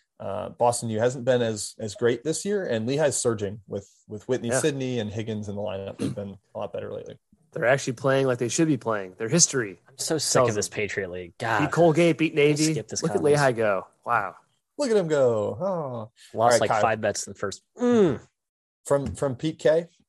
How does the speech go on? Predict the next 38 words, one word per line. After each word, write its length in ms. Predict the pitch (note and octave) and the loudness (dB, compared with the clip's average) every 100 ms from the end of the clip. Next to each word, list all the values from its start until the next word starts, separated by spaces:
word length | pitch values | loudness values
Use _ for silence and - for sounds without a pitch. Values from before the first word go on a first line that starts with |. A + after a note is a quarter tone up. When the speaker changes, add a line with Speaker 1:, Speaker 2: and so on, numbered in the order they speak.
| - | -2
Speaker 1:
Bryant 480 | A#2+ C3+ D3+ D#3+ - | 0 2 -2 -6 -6
at 200 | A2 A2+ | -4 -4
Mount 240 | A2+ A#2+ - | -2 -4 -2
Saint 240 | - C3 | -4 -4
Mary's. 440 | A2+ A#2+ A2+ G#2 - | 0 0 0 -4 -8
Major 340 | A2+ B2 C3 | -4 -2 -2
personnel 440 | B2+ C3 A#2 A#2+ A2+ | -2 -4 -4 -2 -2
issues 260 | G#2+ G#2+ | -4 -8
for 100 | - G#2 | -12 -4
Bryant. 380 | G#2+ G#2+ G#2+ | -2 0 -2
Peter 200 | - A2+ | -6 -8
Kiss 260 | G#2+ - A#2 | -6 -6 -6
still 180 | - A2 | -6 -8
suspended. 580 | - A#2+ - C3+ B2+ A#2+ | -8 -10 -2 0 0 -4
Hall 320 | A2 A#2+ A2+ | -2 0 2
Alicia 340 | G#2 G#2 G#2+ G#2+ | 0 -4 -6 -8
is 120 | G2 | -8
still 340 | - - G2+ - | -8 -6 -6 -2
out. 340 | C#3 C#3+ - - _ _ _ _ | -2 -2 -4 -16 _ _ _ _
Does 140 | - G2 | -14 -4
Mount 260 | A2 B2+ B2 | -2 -2 -4
get 140 | A2+ | -8
the 80 | G#2 | -6
win? 200 | G#2+ A2+ A2 _ _ _ - | -8 -10 -16 _ _ _ -4
Speaker 2:
I 80 | C3+ | 2
hope 120 | D3+ | 4
so, 180 | - C#3+ | 6 4
Jim, 280 | A#2+ C#3 C#3 | 4 0 0
for 180 | - A#2+ | 2 2
our 100 | A2+ | 4
Wagner 320 | B2 B2 A#2 | 4 4 0
future. 540 | - C3 A#2+ A2 G#2 - | -2 -2 0 -2 -2 2
Uh, 320 | A#2+ A#2 A2 | 6 6 6
minus 320 | B2 D3 C#3+ | 4 4 4
four 400 | - D3 C#3 C3+ | 4 6 8 8
is 260 | B2+ B2 - | 4 0 -2
too 200 | - C3 | 0 2
high. 260 | A2 G2+ | 2 2